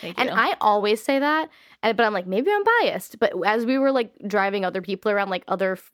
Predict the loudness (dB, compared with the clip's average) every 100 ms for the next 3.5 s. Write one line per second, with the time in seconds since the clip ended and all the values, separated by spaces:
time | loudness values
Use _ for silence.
0 | _ -2 0 -2 -2 -2 -2 -2 0 0
1 | 0 0 2 0 0 -2 -2 -2 0 0
2 | 0 -2 -2 -2 0 2 2 2 2 0
3 | 0 0 2 0 -2